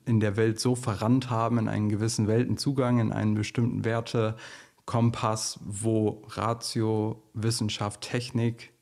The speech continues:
die Rolle spielen und all diese Punkte, das Unbewusste, das Schöne,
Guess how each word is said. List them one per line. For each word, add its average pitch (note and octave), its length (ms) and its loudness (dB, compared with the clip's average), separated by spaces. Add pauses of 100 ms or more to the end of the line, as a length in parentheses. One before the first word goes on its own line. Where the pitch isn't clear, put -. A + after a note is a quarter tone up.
die - 80 -6
Rolle A2+ 280 0
spielen A#2 480 0
und - 200 -6
all A#2+ 220 2
diese A2+ 220 2
Punkte, A#2 440 -2
das F#2+ 220 -6
Unbewusste, A2 720 -2
das G2+ 220 -4
Schöne, A2 480 0